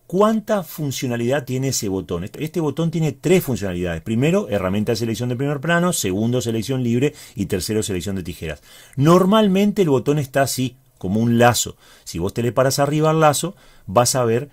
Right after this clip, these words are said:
que te muestra herramienta de selección libre, selección de tijeras,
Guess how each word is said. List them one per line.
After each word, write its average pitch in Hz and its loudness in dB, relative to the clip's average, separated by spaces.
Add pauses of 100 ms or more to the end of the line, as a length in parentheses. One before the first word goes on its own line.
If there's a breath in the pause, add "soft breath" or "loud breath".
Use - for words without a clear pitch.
(220 soft breath)
que 113 -2
te 107 0
muestra 104 -2
herramienta 87 -4
de 101 -6
selección 120 -4
libre, 117 -2 (160 soft breath)
selección 87 -6
de 95 -4
tijeras, 95 -6